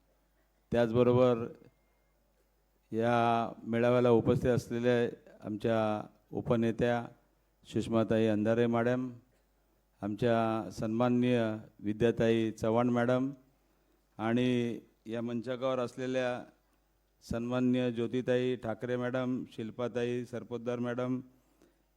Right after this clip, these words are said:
ऐश्वर्या भद्रे, सीनाताई लिमे, पूनमताई पाटील,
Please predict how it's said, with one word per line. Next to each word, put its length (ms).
ऐश्वर्या 720
भद्रे, 600
सीनाताई 600
लिमे, 580
पूनमताई 680
पाटील, 600